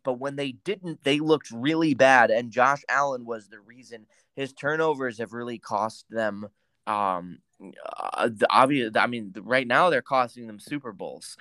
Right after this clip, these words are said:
Uh, it's one thing if you're costing your team a playoff berth. It's an entirely another thing when you can cost yourself a, a Super Bowl appearance. Um,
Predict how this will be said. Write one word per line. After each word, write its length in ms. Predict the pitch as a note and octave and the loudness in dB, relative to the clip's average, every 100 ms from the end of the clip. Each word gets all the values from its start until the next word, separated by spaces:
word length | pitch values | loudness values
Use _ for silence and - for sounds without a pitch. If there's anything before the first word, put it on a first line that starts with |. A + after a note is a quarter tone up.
| - - | -20 -4
Uh, 180 | - C3 | 4 6
it's 180 | D3 C#3+ | 6 2
one 240 | C3 F3+ | -4 -4
thing 220 | F#3+ D#3+ D3 | -4 -8 -8
if 160 | C3+ | -12
you're 160 | C3+ C3+ | -10 -10
costing 480 | - C#3 C#3 C#3+ B2+ | -4 -2 -4 -8 -14
your 140 | A#2 | -14
team 300 | - C#3 B2 | -16 -12 -8
a 60 | G2 | -8
playoff 500 | - B2+ A#2+ A2+ - | -4 0 2 0 -4
berth. 380 | - A#2+ A#2 - _ _ _ | -4 -2 -2 -8 _ _ _
It's 160 | B2+ C3+ | -12 -8
an 80 | C3 | -6
entirely 600 | B2+ - D3 D3+ C3+ B2 | -6 2 4 4 2 0
another 280 | A#2 A#2 A2+ | 0 0 -2
thing 260 | - G#2+ | -4 -6
when 220 | G#2+ G#2+ | -6 -8
you 220 | G#2+ B2 A2+ | -6 -6 -6
can 240 | B2 G#2+ | -8 -8
cost 380 | F#2+ A#2 A2 - | 2 4 4 -2
yourself 500 | A2+ - G#2 F#2+ - _ _ _ - | -6 4 4 4 -2 _ _ _ -2
a, 400 | A2+ G#2 G2+ - - | -2 -2 -8 -8 -4
a 280 | G#2 F#2+ G2 | -4 -4 -10
Super 440 | - - D3 B2 | -8 -2 0 -2
Bowl 240 | A2 G#2+ | -2 -2
appearance. 720 | D#2+ - B2+ A2+ D2 - - - | -2 -4 -4 -2 -4 -8 -12 0
Um, 440 | G2+ F#2+ F2+ F2+ | 4 4 0 -8